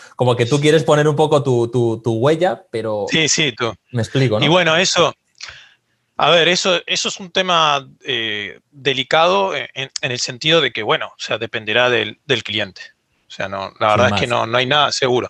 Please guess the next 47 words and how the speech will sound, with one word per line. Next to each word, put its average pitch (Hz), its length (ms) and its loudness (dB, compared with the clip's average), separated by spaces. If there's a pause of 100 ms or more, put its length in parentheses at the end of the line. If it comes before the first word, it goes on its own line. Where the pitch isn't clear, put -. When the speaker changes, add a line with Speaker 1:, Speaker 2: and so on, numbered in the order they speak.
(160)
Speaker 2:
A 135 80 4
ver, 151 140 4
si - 140 0
uno 247 200 4
tiene 208 160 2
un 190 80 2
estilo 185 420 2
muy 175 180 -2
particular, 143 720 0 (1200)
eh, 117 260 -4
ahora, 123 880 2 (1120)
no 113 140 -6
me, 110 120 0 (500)
a 110 220 -12
ver, 95 140 -8 (360)
hay 135 160 0
una, 156 160 0
hay 143 100 0
una 147 180 0
chica, 135 500 2
una 135 140 -2
artista 131 300 -4
muy 135 140 -2
buena 151 180 2
que 139 60 0
se - 80 -4
llama 143 100 2
María 131 260 2
Panfilova, 131 680 0
no 131 100 -4
sé 147 140 -10
si - 100 -6
la 110 80 0
Speaker 1:
Mm. 110 40 0
Speaker 2:
ubicas. 117 500 0
Speaker 1:
Sí, 120 160 -4
sí, 107 120 -4
sí, 101 140 -4
sí, 95 140 -6
claro. 95 360 -4 (240)
Speaker 2:
Ella 160 180 0
tiene 165 140 0
como 160 160 2
un 165 60 4
estilo 160 840 4
muy 165 200 -2
interesante. 170 880 0